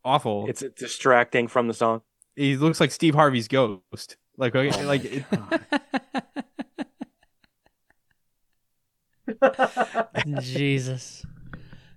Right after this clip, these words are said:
Speaker 2: Um,
Speaker 1: but his, it's fine. It's fine. Oh, look,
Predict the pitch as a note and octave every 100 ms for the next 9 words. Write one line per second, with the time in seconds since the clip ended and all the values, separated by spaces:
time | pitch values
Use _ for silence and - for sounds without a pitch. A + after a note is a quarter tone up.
0 | _ _ _ _ _ _ - D3+ C#3+ C#3
1 | C#3 D3 C#3 - _ D#3 G#3+ - F#3+ G#3
2 | - F3 F3+ F#3 F3 C3 D#3+ - D#3+ D#3+
3 | D3 - - D#3 C3 D3+ E3 E3 E3+ -